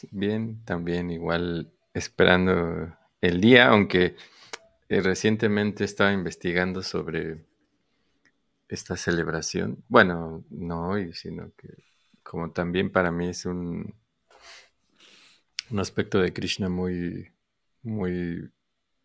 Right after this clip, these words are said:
bueno e interesante, y yo creo que también de, de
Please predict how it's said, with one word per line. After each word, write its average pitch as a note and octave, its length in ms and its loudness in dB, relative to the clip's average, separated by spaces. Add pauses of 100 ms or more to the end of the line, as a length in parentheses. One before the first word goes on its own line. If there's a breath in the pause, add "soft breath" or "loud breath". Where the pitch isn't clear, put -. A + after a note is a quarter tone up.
(680)
bueno F#2+ 500 0
e F#2 60 -2
interesante, F#2 800 0
y E2 340 -4 (340)
yo E2+ 140 -4
creo E2+ 180 -2
que E2+ 120 -8
también E2 480 -8
de, E2 260 -8 (1160 loud breath)
de F2 800 0